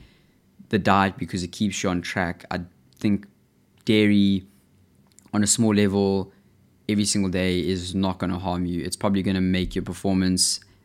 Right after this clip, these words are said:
a little bit better too. So again, just to wrap up, I just wanna say, so ask yourself the question, are you training for performance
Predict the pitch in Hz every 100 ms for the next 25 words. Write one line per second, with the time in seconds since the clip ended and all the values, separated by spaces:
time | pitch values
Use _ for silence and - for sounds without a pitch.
0 | _ _ - 87 85 90 104 101 92 85
1 | 87 82 - - - - 131 117 104 98
2 | 117 123 101 101 95 - - 107 - -
3 | - 98 - _ _ 113 123 123 123 113
4 | 113 104 - 123 143 - _ _ _ _
5 | - 107 113 110 - 117 113 113 113 113
6 | 98 92 87 123 127 131 139 -